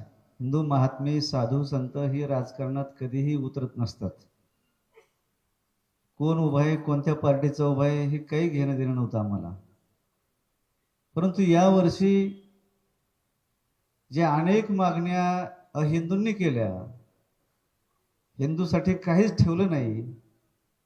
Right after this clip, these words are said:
मग हिंदू साधू संत जागे झाले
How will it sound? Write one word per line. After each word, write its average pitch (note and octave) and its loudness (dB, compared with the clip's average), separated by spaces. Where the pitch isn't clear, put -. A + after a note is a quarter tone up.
मग F3 -4
हिंदू E3+ 0
साधू E3 2
संत D#3+ 0
जागे C3+ 4
झाले B2+ 0